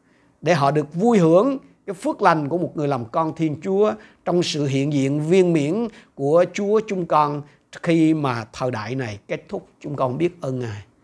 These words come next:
Cầu xin Cha mở lòng, mở trí hết thảy những người nghe, đem họ trở lại trong sự tỉnh thức, trong sự sẵn sàng chờ đón cái giờ kết thúc của cái thời kỳ khó khăn này. Chúng con tạ ơn Chúa.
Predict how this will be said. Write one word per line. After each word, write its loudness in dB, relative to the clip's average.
Cầu 8
xin -4
Cha 4
mở 0
lòng, 4
mở 0
trí 0
hết 0
thảy -8
những -2
người -2
nghe, -4
đem 6
họ -8
trở -8
lại -4
trong -2
sự -6
tỉnh -2
thức, 0
trong 0
sự -4
sẵn -2
sàng 4
chờ 0
đón 2
cái -12
giờ 4
kết -2
thúc -2
của -10
cái -8
thời -4
kỳ -6
khó -4
khăn -6
này. -8
Chúng -8
con -2
tạ -10
ơn -8
Chúa. 0